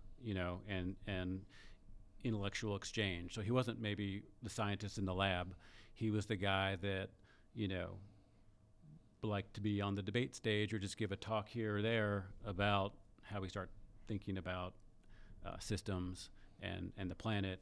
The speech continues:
and nature and how all these things are connected. So he'd give talks all over Europe. And I did that, just kind of ginned up his reputation, and it kind of made him famous. And so then his career kind of,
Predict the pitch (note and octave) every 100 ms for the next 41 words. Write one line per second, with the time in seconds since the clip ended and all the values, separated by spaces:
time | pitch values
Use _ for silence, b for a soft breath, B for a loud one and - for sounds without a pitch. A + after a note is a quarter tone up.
0 | - G2 F#2 G2 F#2 - F#2+ F2+ F#2+ G#2
1 | F#2+ G2+ F#2+ F2+ G2 E2+ G2 G2 F#2 -
2 | F2+ - - - - - - - G#2+ E2+
3 | G#2 - - G#2 G2 - G2+ G2 F2+ F2+
4 | F#2+ G2 F#2+ - - B B B B B
5 | B B G#2+ G2+ G#2+ A2 G#2 G#2+ - G#2
6 | F#2 F2 G#2 G2+ G2+ G2+ G2 - G2+ G2+
7 | F#2 F2 - - B B B B B B
8 | - - - - - G2+ G2+ G#2 G2+ -
9 | A2 G#2 G#2 - B B B - F#2 F2+
10 | E2+ G2 G2 F#2+ G2 F#2+ - G2 G2 G2+
11 | - - - B B B B B - -
12 | - A2 - F#2+ G2 F2+ - G2+ G#2 F#2+
13 | F#2 F#2+ F2+